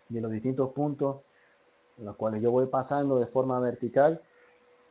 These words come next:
la voy verificando en la carta de navegación,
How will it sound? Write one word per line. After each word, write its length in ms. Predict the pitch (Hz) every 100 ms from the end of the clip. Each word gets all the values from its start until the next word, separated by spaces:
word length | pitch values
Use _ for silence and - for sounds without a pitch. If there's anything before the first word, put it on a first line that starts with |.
| _ _ -
la 80 |
voy 140 | 95 120
verificando 560 | 123 117 113 120 123 123
en 60 |
la 100 | 113
carta 280 | 131 127 123
de 80 | 117
navegación, 600 | 110 107 104 147 156 160